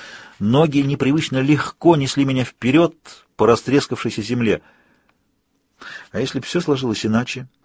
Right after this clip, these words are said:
спрашивала я себя, углубляясь всё дальше в пустыню. "Что, если б целитель остался в Чикаго? Что, если б я поехала другой дорогой?"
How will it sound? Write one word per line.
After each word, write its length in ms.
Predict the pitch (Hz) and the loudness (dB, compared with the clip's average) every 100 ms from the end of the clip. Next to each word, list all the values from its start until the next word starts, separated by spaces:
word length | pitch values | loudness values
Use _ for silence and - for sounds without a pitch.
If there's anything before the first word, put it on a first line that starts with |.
| _ _ | _ _
спрашивала 640 | - - 127 123 113 104 | -8 2 4 4 4 4
я 160 | 107 104 | 4 2
себя, 380 | - 107 147 | -2 2 2
углубляясь 540 | 156 120 107 107 117 113 | 2 0 0 2 2 0
всё 160 | - | -2
дальше 300 | 113 107 - | 0 0 -2
в 60 | 101 | -8
пустыню. 460 | 117 - 107 92 90 - _ _ _ _ _ _ - | -10 -6 -2 -4 -6 -14 _ _ _ _ _ _ -16
"Что, 240 | - 170 | -8 -4
если 220 | 156 - | -4 -6
б 40 | 120 | -10
целитель 520 | - 135 143 147 107 | -4 -2 -2 -2 -2
остался 360 | - 113 - | 0 -2 -2
в 60 | 101 | -8
Чикаго? 600 | - 98 - 113 135 131 - _ _ _ _ _ _ _ | -8 -6 0 0 0 -8 -18 _ _ _ _ _ _ _
Что, 200 | - 147 | 0 0
если 140 | 147 | 2
б 60 | 113 | 0
я 120 | 127 | 0
поехала 480 | 131 110 131 139 131 | 2 0 0 0 -2
другой 260 | 127 135 | 0 0
дорогой?" 460 | 135 131 135 123 127 | 2 2 0 -4 -10